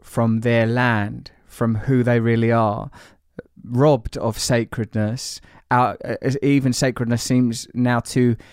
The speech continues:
esoteric a word to describe what would have been an organic and visceral connection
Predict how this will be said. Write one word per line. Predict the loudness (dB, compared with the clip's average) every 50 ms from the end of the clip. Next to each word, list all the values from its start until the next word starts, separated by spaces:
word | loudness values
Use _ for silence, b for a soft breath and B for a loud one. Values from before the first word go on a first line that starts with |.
| B B
esoteric | -2 0 0 0 -2 -4 -4 -2 0 2 2 2 0 -2 -2 -2
a | -2 -2
word | 0 2 2 4 4 2 0
to | -4 -8
describe | -8 -8 -10 -8 -4 0 0 0 0 0 0
what | -2 -2 0
would | 0 -2
have | -2 -2 -4 -4 -2
been | 2 2 4 4 2 2 0 -2 -2 -4 b b b b
an | -2 -2 -2 -2
organic | -2 -6 -6 -2 -2 0 0 0 0 0 -2 -4 -6 _ -12
and | -6 -4 -4 -4
visceral | 0 0 -2 -2 0 -4 -6 -4 -2 -2 -2 -4 -6 -8 B B B B B B B B
connection | -2 0 2 2 2 0 -2 -6 -10 -6 -4 -2 -2 -2 -4 -6